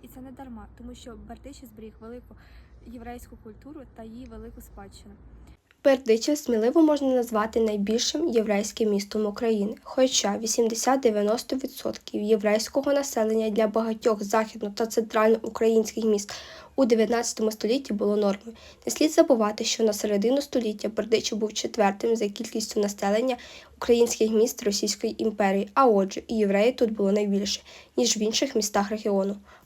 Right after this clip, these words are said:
Speaker 2: Понад п'ятдесят тисяч, а це друга за чисельністю єврейська громада в імперії.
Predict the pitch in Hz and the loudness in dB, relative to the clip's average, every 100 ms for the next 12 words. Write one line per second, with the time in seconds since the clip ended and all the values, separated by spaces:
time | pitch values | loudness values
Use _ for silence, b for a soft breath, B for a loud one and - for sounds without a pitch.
0 | - 214 226 269 - 196 202 214 202 196 | 0 4 4 2 0 0 0 0 0 -2
1 | 196 - - - 254 262 269 220 226 269 | -4 -6 -12 0 0 2 -4 0 4 6
2 | 262 262 240 - 196 208 220 - 226 208 | 6 4 -2 -2 0 0 -2 -2 2 2
3 | 208 214 - 233 202 196 202 214 220 220 | 2 0 -4 -2 0 0 0 0 0 -2
4 | - 202 202 220 | -2 -2 -2 -8